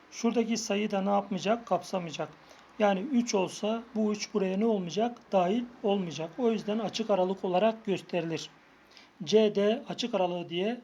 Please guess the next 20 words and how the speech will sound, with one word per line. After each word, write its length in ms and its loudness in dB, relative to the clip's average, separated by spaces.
okuyoruz. 540 -8
Ee, 200 4
aynı 320 6
şekilde 580 -2
şu 200 -12
sayı 240 4
doğrusunda 640 0
eğer 260 2
kapalı 320 4
olarak 360 2
verilmişse, 760 0
e, 260 -2
C 260 4
D 180 2
kapalı 480 2
aralığı 560 2
köşeli 340 0
parantez 440 0
olarak 380 -4
gösterilir. 600 -6